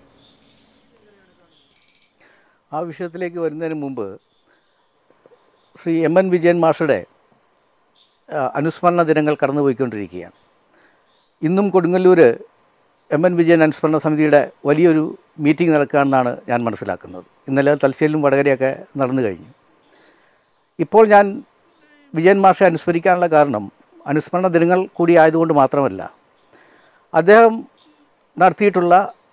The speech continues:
പ്രവചനങ്ങൾ, വിശേഷിച്ച് ഇടതുപക്ഷ സ്വഭാവമുള്ള, വിശേഷിച്ച് സി പി എമ്മിനെ കുറിച്ച് അദ്ദേഹം നടത്തിയിട്ടുള്ള പ്രവചനങ്ങൾ, വർഷങ്ങൾക്ക് മുമ്പ് നടത്തിയിട്ടുള്ള പ്രവചനങ്ങൾ എത്ര ശരിയായിക്കൊണ്ടിരിക്കുകയാണ് എന്ന് അദ്ദേഹത്തിൻ്റെ ഈ അനുസ്മരണ ദിനങ്ങളിൽ ഓർമ്മിക്കാതെ വയ്യ.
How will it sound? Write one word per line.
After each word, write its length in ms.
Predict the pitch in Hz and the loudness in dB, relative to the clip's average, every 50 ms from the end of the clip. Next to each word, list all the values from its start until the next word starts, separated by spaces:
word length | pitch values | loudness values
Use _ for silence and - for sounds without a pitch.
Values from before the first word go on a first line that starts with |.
| _ - | _ -2
പ്രവചനങ്ങൾ, 540 | - 165 160 170 175 180 175 165 143 120 98 - _ - | 0 2 4 4 4 4 2 2 2 -2 -6 -10 _ -12
വിശേഷിച്ച് 460 | 139 131 - 185 - 175 185 180 - 208 | -8 -2 2 2 2 2 0 -2 2 2
ഇടതുപക്ഷ 420 | 180 170 175 190 202 196 - - 220 214 - - | 2 2 2 0 -2 0 0 2 0 2 0 0
സ്വഭാവമുള്ള, 640 | - 180 165 165 185 185 196 190 185 175 151 151 147 160 196 - _ _ _ _ _ _ _ _ _ _ _ _ _ _ _ _ _ _ - | -2 -2 2 4 4 4 4 2 2 0 -2 -2 -2 -2 -2 -4 _ _ _ _ _ _ _ _ _ _ _ _ _ _ _ _ _ _ -6
വിശേഷിച്ച് 420 | 156 143 - 190 208 196 - - 226 | -4 0 4 4 4 4 2 0 0
സി 160 | - 208 202 | 0 0 -4
പി 140 | 180 202 196 | 0 2 2
എമ്മിനെ 240 | 180 175 170 170 | 2 2 0 -2
കുറിച്ച് 300 | 160 - 156 135 - - | -2 -2 -4 -8 -6 -4
അദ്ദേഹം 360 | 185 170 160 156 170 165 175 170 | -2 -2 2 2 2 2 2 0
നടത്തിയിട്ടുള്ള 480 | 160 151 - 165 156 147 147 151 147 151 _ - - - - - - - | -2 -2 -2 -4 -6 -6 -4 -4 -4 -4 _ -12 -20 -20 -20 -16 -6 0
പ്രവചനങ്ങൾ, 540 | 143 151 156 175 170 185 170 160 135 131 123 120 143 190 | 2 4 4 4 4 4 2 2 0 0 -2 -4 -6 -4
വർഷങ്ങൾക്ക് 420 | 160 139 - - 180 185 185 165 | -4 -2 -2 -2 -2 -2 -2 -2
മുമ്പ് 160 | 175 170 165 160 | -2 0 0 0
നടത്തിയിട്ടുള്ള 300 | 160 147 156 160 139 143 | 0 0 -2 -4 -2 0
പ്രവചനങ്ങൾ 480 | 139 151 156 160 156 156 147 131 135 151 - _ _ _ _ - - - _ _ - | 0 0 0 0 0 -2 -2 -2 -4 -6 -8 _ _ _ _ -20 -20 -20 _ _ 0
എത്ര 240 | 170 165 - - 226 220 | 0 0 2 4 2 4
ശരിയായിക്കൊണ്ടിരിക്കുകയാണ് 1400 | 202 - 196 185 220 254 247 220 202 185 - 202 185 175 165 170 160 180 175 165 160 151 147 147 151 151 165 - - - | 4 2 0 2 4 4 6 6 4 2 0 -4 -2 -2 -4 -4 -2 -2 0 2 4 4 4 2 0 -2 -2 -4 -6 -4
എന്ന് 300 | 143 147 160 170 156 120 98 - _ _ _ - _ - - | -2 0 2 2 0 0 -2 -6 _ _ _ -20 _ -8 -4
അദ്ദേഹത്തിൻ്റെ 520 | 135 139 160 165 160 - 160 160 156 151 151 - - - | 2 4 4 4 4 2 0 0 2 0 0 0 -4 -8
ഈ 120 | - 147 151 151 | -8 -4 -2 0
അനുസ്മരണ 400 | 143 139 143 127 - 156 160 156 | 0 0 0 -2 -4 -4 -2 -2
ദിനങ്ങളിൽ 400 | 139 139 135 135 135 131 131 139 - | -2 -2 -2 -4 -4 -6 -6 -8 -6
ഓർമ്മിക്കാതെ 600 | 123 123 123 135 131 - 123 120 117 110 110 - - - | -8 -6 -4 -4 -4 -2 0 -2 -2 -2 -6 -12 -10 -8
വയ്യ. 200 | 117 113 110 101 | -8 -6 -6 -8